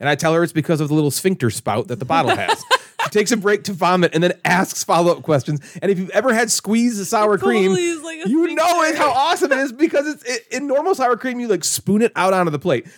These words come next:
Speaker 1: But the sour cream, like, sticks to the spoon and you end up with layers, like, of it still on the spoon. You either have to, like, stick your finger
Speaker 2: It doesn't
Speaker 1: disgustingly
Speaker 2: evenly
Speaker 1: on it and, like,
Speaker 2: distribute.
Speaker 1: and, like, rest it on your plate, or you just are wasting it. Also, it sticks to the spoon sometimes. So when you're putting it onto the plate, you kinda have to give it a flick of the wrist,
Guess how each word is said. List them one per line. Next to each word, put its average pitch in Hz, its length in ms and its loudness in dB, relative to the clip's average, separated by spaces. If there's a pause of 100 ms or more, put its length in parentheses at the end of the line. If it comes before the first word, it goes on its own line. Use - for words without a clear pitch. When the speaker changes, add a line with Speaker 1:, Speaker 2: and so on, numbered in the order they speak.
Speaker 1:
But 175 80 -2
the 175 80 0
sour 208 220 2
cream, 214 180 0
like, - 160 -2
sticks - 280 -4
to 196 80 0
the 180 100 0
spoon 135 340 0 (160)
and 151 80 0
you 160 80 2
end 196 140 2
up 185 100 2
with 160 80 -4
layers, 160 400 0
like, 147 180 0
of 143 140 0
it - 120 -4
still 170 260 -2
on 147 200 0
the 175 60 2
spoon. 190 260 0
You 170 80 0
either 180 120 2
have 180 120 0
to, 160 60 -4
like, 127 120 0
stick - 200 -12
your 135 80 -10
finger - 320 -4
Speaker 2:
It - 60 0
doesn't - 140 0
Speaker 1:
disgustingly 226 300 0 (220)
Speaker 2:
evenly 160 40 4
Speaker 1:
on 160 140 4
it 180 140 0
and, 135 100 -2
like, 120 200 2
Speaker 2:
distribute. 214 320 -10
Speaker 1:
and, 143 100 2
like, 123 160 2 (160)
rest 160 260 0
it 170 80 2
on 160 160 2
your 143 100 0
plate, 165 280 -2
or 208 160 2
you 196 100 -2
just 165 160 0 (100)
are 139 140 2
wasting 180 380 -2
it. 202 140 -10
Also, 208 360 2 (180)
it 180 120 -4
sticks - 260 -2
to 240 80 -10
the 208 80 -8
spoon 180 300 -2
sometimes. 147 440 0 (140)
So 233 180 0
when 247 140 0
you're 226 140 0
putting 302 300 0
it 262 60 2
onto 214 180 0
the 190 80 0
plate, 190 200 0
you 196 80 -8
kinda 240 220 0
have 240 160 0
to 220 60 -14
give 220 140 -4
it 214 60 0
a 175 80 2
flick 226 240 -4
of 190 100 0
the 160 100 -2
wrist, 196 260 -2